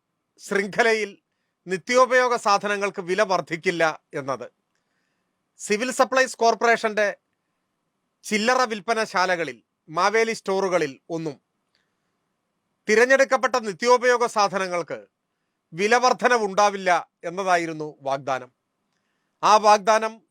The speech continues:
സമ്പൂർണ്ണമായി പാലിച്ചു എന്ന് മാത്രമല്ല, അഞ്ചു വർഷം എന്നത് ഒരു നയാ പൈസയുടെ വർധനവില്ലാതെ ഏഴര കൊല്ലം തുടർന്നു.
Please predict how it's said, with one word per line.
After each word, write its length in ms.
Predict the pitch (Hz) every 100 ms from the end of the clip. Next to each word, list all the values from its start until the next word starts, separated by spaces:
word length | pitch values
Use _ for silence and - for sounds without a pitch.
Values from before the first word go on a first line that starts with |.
| -
സമ്പൂർണ്ണമായി 840 | 202 208 233 269 269 262 240 233 196
പാലിച്ചു 420 | 208 202 202 208 196 -
എന്ന് 180 | - 180
മാത്രമല്ല, 460 | 196 170 165 151 117 110 _ _ _ _ _ _
അഞ്ചു 320 | 156 196 226 277
വർഷം 360 | 233 208 247 214
എന്നത് 320 | 196 180 175 170 _ _ _ _ _ 190
ഒരു 160 | 240 254
നയാ 240 | 226 233 269
പൈസയുടെ 520 | - 254 - 247 233
വർധനവില്ലാതെ 800 | 202 185 214 214 190 180 170 147 113 _ _ _ -
ഏഴര 480 | 160 190 226 240 233 220 -
കൊല്ലം 320 | 190 190 156 120 _ _
തുടർന്നു. 420 | 175 160 170 160